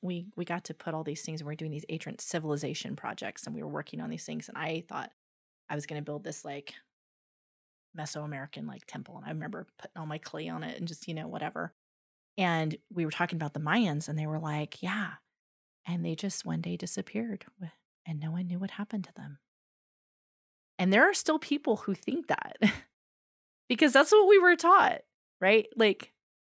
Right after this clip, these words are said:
my family's alive. <laughs> Like, they still exist. This is the problem with lousy, like,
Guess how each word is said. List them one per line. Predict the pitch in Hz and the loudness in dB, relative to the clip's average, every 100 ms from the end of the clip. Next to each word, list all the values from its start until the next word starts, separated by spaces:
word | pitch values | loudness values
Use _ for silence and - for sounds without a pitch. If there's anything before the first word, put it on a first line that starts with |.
| - | 0
my | 247 262 | 4 4
family's | 285 330 302 226 | 4 4 4 6
alive. | 196 180 - - 190 - | 6 6 6 2 -6 -20
<laughs> | _ _ | _ _
Like, | 220 208 - | 2 2 -2
they | 208 | -6
still | - - 285 | -2 0 2
exist. | 208 170 151 143 - | 2 2 0 0 2
This | 254 302 | 4 4
is | 277 | 2
the | 277 | 2
problem | 196 196 190 | 4 4 4
with | 175 | 0
lousy, | 143 151 160 147 - - | 0 0 0 -4 -6 -4
like, | 151 | -4